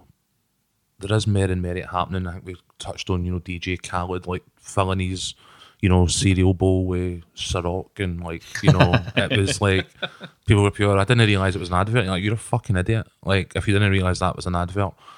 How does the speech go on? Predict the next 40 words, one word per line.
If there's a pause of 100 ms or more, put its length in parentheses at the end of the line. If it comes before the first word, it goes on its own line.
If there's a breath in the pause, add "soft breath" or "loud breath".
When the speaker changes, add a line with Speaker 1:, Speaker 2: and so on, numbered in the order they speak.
(220 loud breath)
Speaker 1:
But
yeah, (420)
I
think
there
is
to
be
more
openness
in
the
advertising. (500 loud breath)
And
I
think, (420 loud breath)
I
don't
know,
it's
hard
to,
like,
hold (580 soft breath)
a
salesman
responsible
for
the
failure
in
a
product
or
a,
in
an
event
for
me.